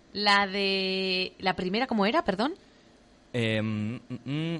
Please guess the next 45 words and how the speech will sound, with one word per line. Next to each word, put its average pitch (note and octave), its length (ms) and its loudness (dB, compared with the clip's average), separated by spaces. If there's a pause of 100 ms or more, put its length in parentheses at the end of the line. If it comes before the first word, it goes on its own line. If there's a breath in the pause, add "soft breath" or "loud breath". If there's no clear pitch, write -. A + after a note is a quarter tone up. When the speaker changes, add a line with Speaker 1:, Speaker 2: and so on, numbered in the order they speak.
Speaker 2:
gan-, C#3 400 0
gana C#3 200 2
un D3 100 0
coche D#3 300 0
en C#3 120 2
una C3+ 160 0
subasta C#3 320 -2
y - 20 2
lo A#2+ 80 2
destroza C3+ 300 -2
para A#2+ 140 -2
desahogarse. G2 440 -4
Speaker 1:
Eso, E3 300 -6
esa, B3+ 260 0
pues D#3+ 160 -6
bueno, C#3 320 -4
eh, C#3+ 80 -2
la D3 100 -4
gente E3 220 -8
es G3 60 -6
muy E3 100 -6
subnormal. C#3 420 -6 (360 loud breath)
Y F#3+ 100 2
la F#3+ 140 8
última, G#3 280 0
la D#3 120 0
de D#3+ 80 -2
una G3 140 -4
señora G3 420 -2
mayor. F#3+ 220 0
Speaker 2:
Una C#3+ 80 8
abuela D3+ 220 6
se C#3+ 120 2
convierte B2 360 0
en B2 60 -2
campeona A2+ 300 0
mundial A#2 260 -2
de D#3 60 -2
lanzamiento A2+ 340 -4
de - 40 -8
cuchillos. - 580 -12
Speaker 1:
Es - 80 -16
que F3+ 100 -12
campeona F3+ 340 -6
mundial, F3 920 0